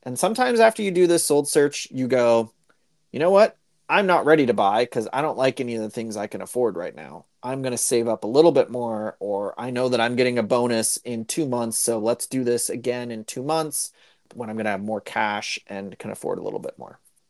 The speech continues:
And the last thing is strategy session. This is also free. So this is a private one-on-one meeting with us.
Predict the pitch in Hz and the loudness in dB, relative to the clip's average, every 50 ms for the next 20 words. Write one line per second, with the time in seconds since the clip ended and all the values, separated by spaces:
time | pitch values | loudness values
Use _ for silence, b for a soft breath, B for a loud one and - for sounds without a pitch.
0 | _ _ _ _ _ _ - 110 110 110 123 151 180 208 214 196 - - - 139 | _ _ _ _ _ _ -6 -2 4 6 8 8 8 8 6 4 2 2 2 2
1 | 113 107 110 143 190 240 247 - _ _ _ _ _ _ 123 135 170 190 185 - | 2 2 0 0 -2 -4 -4 -8 _ _ _ _ _ _ 6 6 6 6 4 2
2 | - - 151 151 202 277 277 233 143 127 120 110 - 104 95 92 - - 64 - | 0 4 4 6 6 6 4 4 2 0 -4 -4 0 0 0 0 -2 -6 -10 -14
3 | - _ _ _ - 131 - - 170 160 190 190 214 - - 131 107 - - 101 | -18 _ _ _ -4 -2 0 0 4 6 8 6 6 6 2 2 2 0 -4 -6
4 | 95 85 80 - - 120 120 175 214 - 294 277 302 226 - - 185 180 190 190 | -6 -6 -6 -4 -4 0 2 2 2 2 4 2 2 0 4 4 6 6 8 6
5 | 190 - - 127 127 131 147 170 185 180 175 165 160 160 156 147 135 143 139 143 | 6 2 2 -2 -2 0 0 2 0 0 2 2 2 2 0 -2 -4 -2 -2 -4
6 | 139 131 131 123 - - - - 107 95 95 - - - | -4 -2 -2 -2 -2 -2 -6 -4 -4 -2 -2 -4 -6 -6